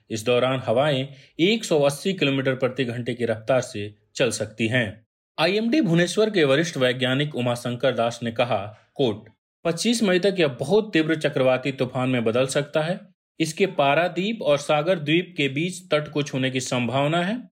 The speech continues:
खासकर पारादीप और धामरा के बीच चेतावनी जारी की गई है। लैंडफॉल प्रक्रिया के दौरान जगत सिंहपुर, केंद्रपाड़ा, भद्रक और बालेश्वर में हवा की गति डेढ़ सौ से लेकर एक सौ साठ किलोमीटर प्रति घंटा रहेगी,"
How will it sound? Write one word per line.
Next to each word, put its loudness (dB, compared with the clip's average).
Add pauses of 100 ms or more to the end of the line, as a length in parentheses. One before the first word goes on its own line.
(180)
खासकर 0
पारादीप 2
और 4
धामरा 0
के -4
बीच -4
चेतावनी 0
जारी 0
की -8
गई -4
है। -6 (420)
लैंडफॉल 0
प्रक्रिया 0
के -4
दौरान 2
जगत 2
सिंहपुर, -4 (240)
केंद्रपाड़ा, 0 (160)
भद्रक -2
और 2
बालेश्वर 2
में 0
हवा 2
की -4
गति -4 (300)
डेढ़ 2
सौ 2
से -2
लेकर 0
एक -2
सौ -4
साठ -2
किलोमीटर -2 (320)
प्रति 0
घंटा 0
रहेगी," -2